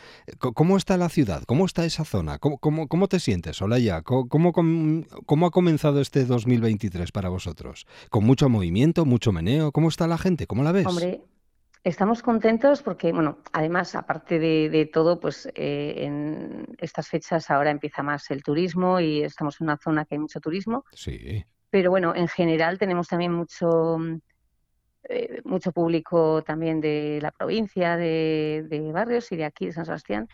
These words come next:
Speaker 2: Y bueno, pues ya va pasando todo el, el mal <laughs> trago que
Speaker 1: Sí.
Speaker 2: tuvimos todos con, del
Speaker 1: Con el
Speaker 2: covid, el
Speaker 1: covid.
Speaker 2: confinamiento y todo
Speaker 1: Claro.
Speaker 2: esto.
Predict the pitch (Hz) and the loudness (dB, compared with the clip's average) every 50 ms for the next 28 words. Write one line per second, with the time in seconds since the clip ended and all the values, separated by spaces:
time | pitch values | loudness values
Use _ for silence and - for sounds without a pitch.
0 | _ - - - - - - - 214 208 202 208 190 202 233 - 202 156 165 165 | _ -20 -20 -20 -20 -14 -6 -2 0 2 2 2 2 0 0 -2 -2 -2 0 0
1 | 160 160 - 170 156 - - 175 170 175 170 170 165 165 165 - - 160 160 160 | 0 0 -2 -4 -6 -4 -2 -2 0 2 2 4 4 4 2 2 0 -4 -4 -2
2 | 160 165 165 165 170 170 165 165 165 165 170 170 156 151 _ _ _ _ _ _ | -4 -4 -4 -4 -4 -4 -4 -4 -4 -2 -4 -4 -4 -8 _ _ _ _ _ _
3 | _ _ - 262 277 277 285 _ _ _ _ _ _ _ - - - 175 170 170 | _ _ -16 -16 -16 -16 -18 _ _ _ _ _ _ _ -14 -8 -4 -2 -2 -2
4 | 165 165 165 165 165 165 175 170 165 160 180 185 165 - _ _ _ _ - - | -2 -2 -2 0 0 0 0 0 0 2 2 0 0 -2 _ _ _ _ -20 -20
5 | - - - - - - - - _ _ - 180 180 180 180 180 180 185 - 180 | -18 -18 -18 -18 -18 -18 -20 -20 _ _ 0 0 2 2 2 4 2 2 2 4
6 | 180 170 170 165 165 - - 208 202 185 175 160 - - 170 165 160 156 160 156 | 2 2 2 0 -2 -2 0 2 2 2 2 0 -2 -4 -4 -2 0 0 0 0
7 | - 190 175 180 175 165 170 170 170 165 156 147 160 156 - 170 165 160 160 185 | 2 2 2 4 4 4 2 2 2 2 0 -2 -4 -6 -6 -4 -4 -2 0 0
8 | 202 202 190 185 - - 180 180 175 175 175 170 170 165 - 180 180 208 240 233 | 0 0 0 -2 0 2 2 4 4 4 4 2 0 0 0 2 2 2 2 0
9 | - - 294 311 349 | 0 0 0 0 0